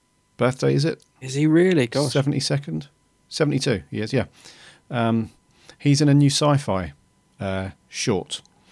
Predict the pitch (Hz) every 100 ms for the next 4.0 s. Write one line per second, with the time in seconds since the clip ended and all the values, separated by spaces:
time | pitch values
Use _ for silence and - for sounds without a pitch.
0 | - - - 110 104 101 - - 127 131
1 | - - - 117 131 123 117 113 107 101
2 | - 110 104 101 101 95 - _ - -
3 | - 104 98 143 131 113 110 92 87